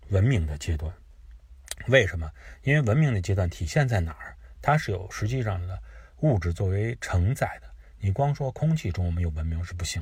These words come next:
的，你得拿出东西来。源远流长的华夏文明为什么这么让全世界受瞩目？因为我们有长城，因为我们有我们的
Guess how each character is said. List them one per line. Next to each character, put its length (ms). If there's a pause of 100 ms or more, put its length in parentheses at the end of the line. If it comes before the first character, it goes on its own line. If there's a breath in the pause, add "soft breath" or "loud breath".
(120)
的， 100 (360 loud breath)
你 180
得 100
拿 220
出 260
东 240
西 60
来。 180 (440 soft breath)
源 200
远 140
流 160
长 160
的 100
华 180
夏 140
文 160
明 220
为 120
什 140
么 180 (300 soft breath)
这 160
么 140
让 360 (380)
全 220
世 120
界 160
受 200
瞩 240
目？ 200 (500 soft breath)
因 180
为 80
我 180
们 160
有 180
长 300
城， 260 (920 soft breath)
因 260
为 240
我 240
们 240
有 120
我 320
们 220
的 220